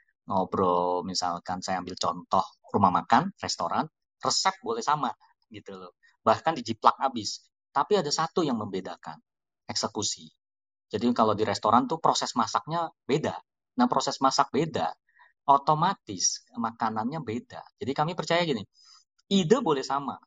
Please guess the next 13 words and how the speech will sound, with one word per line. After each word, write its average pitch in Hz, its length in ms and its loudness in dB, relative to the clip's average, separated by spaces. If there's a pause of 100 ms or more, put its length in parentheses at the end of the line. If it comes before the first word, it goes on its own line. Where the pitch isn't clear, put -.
(260)
sama-sama 123 560 4
mau 160 80 0
jadi 104 240 -6
digital 104 400 -6
bank. 82 320 -8
Bahkan 139 400 4
produknya 123 400 -6
mungkin 170 320 -8
mirip-mirip, 151 480 -4
sebelas, 95 320 -10
dua 92 160 -10
belas 107 320 2
pastinya 98 480 -10